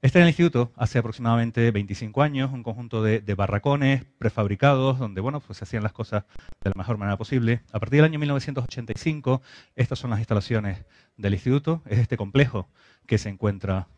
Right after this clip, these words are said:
que se encuentra aquí. Aquí están las oficinas también del Gran Telescopio Canarias, del que hablaré ahora. Y esto que está aquí es el Museo de la Ciencia y del Cosmos, que, eh,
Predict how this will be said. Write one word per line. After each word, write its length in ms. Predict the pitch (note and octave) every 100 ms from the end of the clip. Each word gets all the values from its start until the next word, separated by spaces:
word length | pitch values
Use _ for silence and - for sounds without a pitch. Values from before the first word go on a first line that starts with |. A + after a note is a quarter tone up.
| _
que 100 | G2+
se 100 | F2+
encuentra 360 | F2+ F#2+ G#2+
aquí. 220 | A2+ F3 F3+ _ _ _ _ -
Aquí 140 | G#2
están 200 | A2 A#2+
las 160 | A2+ G#2+
oficinas 420 | - - B2+ A#2
también 460 | - G#2+ A#2 A#2 A2+ - -
del 160 | G2+
Gran 120 | A2 A#2
Telescopio 380 | G#2+ - -
Canarias, 400 | F#2+ C3 D3 C3+
del 120 | B2+ G#2+
que 60 |
hablaré 280 | G2 G2 A2+
ahora. 260 | B2+ C3+ C3 - - -
Y 60 |
esto 180 | C3 D3
que 60 | D3+
está 140 | C#3
aquí 160 | D3+ D3+
es 160 | D3
el 200 | D3 D3+
Museo 300 | C#3+ A#2 C#3+
de 60 | C#3
la 60 | C3
Ciencia 320 | - B2+ B2+
y 40 |
del 120 | A#2+
Cosmos, 420 | B2+ D#3 C3+ C#3+ _ _ - -
que, 420 | - A#2+ C3 C#3+ -
eh, 580 | G#2 G2+ G2 F#2+ F#2+